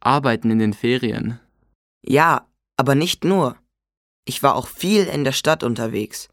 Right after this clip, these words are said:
Speaker 2: Ich habe viel fotografiert und die Bilder an meine Freunde in Rostock geschickt.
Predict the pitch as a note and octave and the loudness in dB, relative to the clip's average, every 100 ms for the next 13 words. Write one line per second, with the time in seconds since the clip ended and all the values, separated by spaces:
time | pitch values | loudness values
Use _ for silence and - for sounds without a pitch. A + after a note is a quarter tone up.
0 | _ _ _ _ _ - - C#3+ C3+ - | _ _ _ _ _ -8 -2 0 -2 -2
1 | D#3+ E3+ D3 C#3+ - A#2+ - F3 D3 - | 0 0 0 -4 -2 -6 -4 0 0 0
2 | - _ _ _ _ A#2+ A#2 A#2 C#3+ D#3 | -16 _ _ _ _ -2 0 2 2 4
3 | C#3+ - A#2+ A2 A2 - C#3 D3+ A#2 A#2 | 2 0 -2 -4 -6 -2 0 2 0 -2
4 | - _ - C3 C3+ F3 - G2+ - A2 | -8 _ -6 -2 0 0 -2 -4 -4 -8
5 | - - - | -6 -10 -18